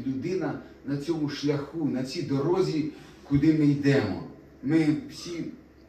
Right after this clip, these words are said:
плачемо, коли бачимо біль, бачимо страждання, коли в нас є розлука. І Рут плакала, Орпа плакала, Наомі плакала. І ця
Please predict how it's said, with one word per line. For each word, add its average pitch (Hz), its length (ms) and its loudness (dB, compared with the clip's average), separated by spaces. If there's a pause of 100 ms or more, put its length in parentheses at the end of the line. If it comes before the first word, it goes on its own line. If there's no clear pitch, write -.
(480)
плачемо, 123 640 -6 (440)
коли 120 240 0
бачимо 127 500 0
біль, - 220 -2
бачимо 120 420 -4
страждання, 139 640 -4 (100)
коли 135 120 -2
в 147 60 0
нас 151 280 -2
є 156 160 2
розлука. 139 760 -2 (760)
І 147 140 4
Рут 208 440 -2
плакала, 110 600 -8 (800)
Орпа 156 440 6
плакала, - 580 -12 (120)
Наомі 160 520 4
плакала. 143 680 -4 (840)
І 190 360 -6 (120)
ця 185 380 2